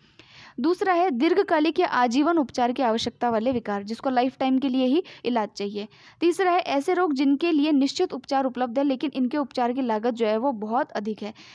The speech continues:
यानी कि उपचार तो हो सकता है लेकिन उस व्यक्ति के पास पैसा नहीं है कि वो उसका इलाज करा पाए। तो इस प्रकार के तीन समूह जो है इन्होंने बनाए हैं। अब इस नीति से संबंधित महत्वपूर्ण तथ्य क्या हैं? तो देखिए पहला ये है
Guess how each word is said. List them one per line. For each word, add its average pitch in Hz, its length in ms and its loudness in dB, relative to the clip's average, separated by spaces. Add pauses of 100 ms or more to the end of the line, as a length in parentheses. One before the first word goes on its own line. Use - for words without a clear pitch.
(100)
यानी 262 160 2
कि 330 80 0
उपचार 262 420 -2
तो 330 120 0
हो 320 80 0
सकता 294 280 -6
है 220 80 -4
लेकिन 233 400 -2
उस 240 140 -10
व्यक्ति 226 240 -6
के 226 120 -4
पास 240 200 -6
पैसा 226 300 -6
नहीं 247 280 2
है 349 140 0 (220)
कि 247 60 0
वो 226 100 2
उसका 226 200 -4
इलाज 220 320 -2
करा 214 220 -4
पाए। 202 240 -12 (280)
तो - 60 -8
इस 339 120 -2
प्रकार 285 300 -2
के 311 80 -6
तीन 311 260 0
समूह 262 320 0
जो 233 100 -4
है 233 120 -6
इन्होंने 220 400 -4
बनाए 208 280 -4
हैं। 202 200 -12 (1400)
अब 302 120 2
इस 359 140 0
नीति 320 300 4
से 381 100 2
संबंधित 285 480 2
महत्वपूर्ण 277 480 0
तथ्य 240 280 -2
क्या 247 160 -2
हैं? 285 160 -2 (420)
तो 254 60 -8
देखिए 302 200 2
पहला 277 280 -2
ये 269 220 0
है 285 100 -4